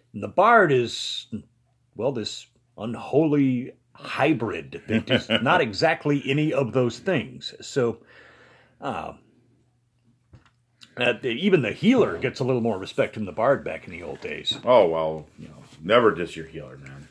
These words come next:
Speaker 1: It's a healing healer who heals is everybody's hero when things go south.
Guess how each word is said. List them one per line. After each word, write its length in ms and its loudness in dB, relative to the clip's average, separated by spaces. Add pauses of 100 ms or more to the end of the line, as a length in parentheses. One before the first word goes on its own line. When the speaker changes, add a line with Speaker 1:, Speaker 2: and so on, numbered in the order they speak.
(100)
Speaker 1:
It's 100 -10
a 80 4
healing 340 0
healer 380 0
who 160 -4
heals 540 0
is 420 -14 (120)
everybody's 560 -2
hero 340 4
when 180 -8
things 320 -2
go 160 -2
south. 460 -4